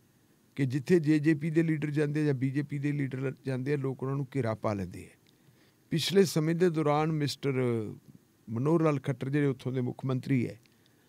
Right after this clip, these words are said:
ਔਰ ਦੁਸ਼ਯੰਤ ਸਿੰਘ ਚੌਟਾਲਾ, ਇਹਨਾਂ ਨੇ ਵਾਰ-ਵਾਰ ਕੋਸ਼ਿਸ਼ ਕੀਤੀ ਕਿ ਹਰਿਆਣੇ 'ਚ ਵੜਿਆ ਜਾਵੇ, ਲੇਕਿਨ ਹਰ ਵਾਰ ਇਹਨਾਂ ਦਾ ਵਿਰੋਧ ਹੁੰਦਾ ਸੀ। ਪਹਿਲਾਂ ਜੇ ਆਪਾਂ ਦੇਖੀਏ, ਮੁ-,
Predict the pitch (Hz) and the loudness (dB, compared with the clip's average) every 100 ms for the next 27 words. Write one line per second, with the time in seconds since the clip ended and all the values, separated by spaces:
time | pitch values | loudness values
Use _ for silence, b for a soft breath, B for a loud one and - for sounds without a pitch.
0 | b b 156 147 139 127 147 156 - 170 | b b 2 2 0 -2 0 0 -2 -4
1 | 143 147 147 160 156 - 143 143 131 127 | -4 -2 0 2 0 -2 -4 -2 2 2
2 | 135 143 135 - 131 123 127 - 117 - | 2 0 -2 -4 -8 -6 -8 -8 -12 -8
3 | 131 135 117 117 123 127 117 107 117 107 | -6 -4 -2 0 0 0 -4 -2 -2 -2
4 | 92 82 - b b b b b 139 139 | -6 -14 -20 b b b b b -2 0
5 | 143 - - 160 160 139 143 - 143 139 | -2 -4 0 2 4 2 0 -2 -4 -2
6 | 127 113 117 131 110 107 92 - - _ | -2 -2 -2 -4 -4 -8 -10 -14 -18 _
7 | b b b b b b - 175 202 190 | b b b b b b 2 4 4 4
8 | 190 175 160 160 170 170 147 | 6 4 4 2 4 4 2